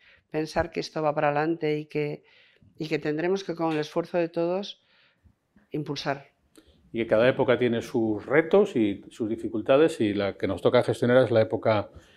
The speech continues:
Speaker 2: la época actual. Estamos hablando, cómo me gusta hablar de la radio de toda la vida y de la radio que ha ido cambiando. Y si hay un formato de radio que ha cambiado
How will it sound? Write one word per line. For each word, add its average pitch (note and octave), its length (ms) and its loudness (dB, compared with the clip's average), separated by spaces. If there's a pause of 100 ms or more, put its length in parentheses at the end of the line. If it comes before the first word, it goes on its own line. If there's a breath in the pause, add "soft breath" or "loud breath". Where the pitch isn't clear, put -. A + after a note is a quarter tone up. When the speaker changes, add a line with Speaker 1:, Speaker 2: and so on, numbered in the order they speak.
(360 soft breath)
Speaker 2:
la A#2 80 8
época A2+ 200 6
actual. F#2+ 460 -2
Estamos D#3+ 320 4
hablando, D#3 640 6
cómo D3+ 240 4
me D3 80 8
gusta C#3+ 320 6
hablar C3 240 6
de B2 80 6
la A2+ 100 8
radio B2+ 320 6
de A#2 60 4
toda A#2+ 200 6
la A2 100 8
vida B2+ 360 2 (440 loud breath)
y - 60 2
de A2 100 8
la A2+ 100 10
radio D#3+ 240 8
que D#3+ 60 10
ha C#3+ 40 12
ido D3+ 160 10
cambiando. A#2 800 6
Y A#2+ 300 -2
si - 200 0
hay F3 200 8
un F#3 320 2
formato D3 540 2
de B2 60 8
radio A#2+ 500 4 (1200)
que A2+ 140 0
ha A2+ 80 2
cambiado A2+ 640 2